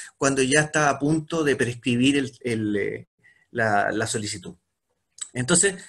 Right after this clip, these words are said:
esto quizá, del punto de vista de derecho administrativo, obliga a Impuesto Interno a que de verdad resuelva el tema en el plazo máximo que establece la ley, el plazo máximo general de nueve meses, o en otros casos de doce meses o más.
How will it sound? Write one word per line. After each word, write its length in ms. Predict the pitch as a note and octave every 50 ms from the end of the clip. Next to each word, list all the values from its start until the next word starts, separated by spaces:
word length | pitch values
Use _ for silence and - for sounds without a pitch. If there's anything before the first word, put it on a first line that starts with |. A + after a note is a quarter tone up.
| - - -
esto 340 | - F3+ F3+ - - A#3 A3+
quizá, 520 | A#3 G#3 F3 - E3 D3 D3+ D#3+ F3+ - C3
del 160 | C3+ B2+ -
punto 240 | - C#3 B2+ - D3
de 60 | D3
vista 340 | - E3 D#3+ D#3 E3 F3 - - - - _
de 80 | - A#2
derecho 300 | A#2 B2 C3+ C3 - D#3
administrativo, 680 | D3+ D3+ D3+ D3 - D3 C#3 D#3+ D#3 C#3+ C#3+ D3+ D3 - _ _
obliga 640 | - C#3 C#3+ B2+ B2+ D#3+ F3+ A#3+ B3 G#3 F3+ C#3+ B2
a 40 | A2+
Impuesto 340 | A2+ A2 A2+ B2 - - B2+
Interno 600 | A#2+ A#2 A2+ - A#2 A2 G#2 G#2+ A#2 B2+ B2+ - _
a 140 | - A#2+ -
que 100 | C3+ A#2
de 100 | A#2 A2
verdad 480 | A2 G#2+ A2+ A2 A2+ C3+ D#3 F3+ F#3+
resuelva 500 | G3 F#3 - - D#3 D3+ D#3+ D#3+ D#3+ F3
el 120 | E3 D#3 -
tema 420 | - D3+ B2 A2 A2+ B2 C#3 - _ _ _ - - _ _
en 100 | - A#2 A2+
el 100 | A2+ A2+
plazo 280 | A2+ C#3+ C#3 - - C#3+
máximo 460 | C#3 D3 D#3 D3+ - - D#3 D3+ C#3
que 60 | C#3+
establece 420 | C#3 - C#3+ C#3 C#3+ C#3 - D#3 D3+
la 120 | E3 E3+
ley, 260 | E3 C#3+ G#2+ G2 F2+
el 80 | G2+ A2
plazo 300 | A#2 B2+ C3 - - C3
máximo 360 | C#3 C#3+ C#3+ - D3 D3 C#3
general 320 | - C3+ B2 A#2+ C3 C#3+
de 100 | C#3 C#3
nueve 220 | C3+ C3+ C3+ C3+ C3
meses, 400 | C3+ D3 D3 C#3 - D3 C#3 C3+ - - - - - - - _
o 140 | A#2 B2+ C3+
en 80 | C3+
otros 180 | C3+ B2+ C3+ -
casos 300 | - C#3 C3 - D3 C3
de 60 | B2
doce 280 | B2+ C#3 C3+ - C#3 C3
meses 460 | C3 C3+ C3 B2 - C3 B2+ C3 - - -
o 100 | B2+ B2
más. 180 | A#2 - -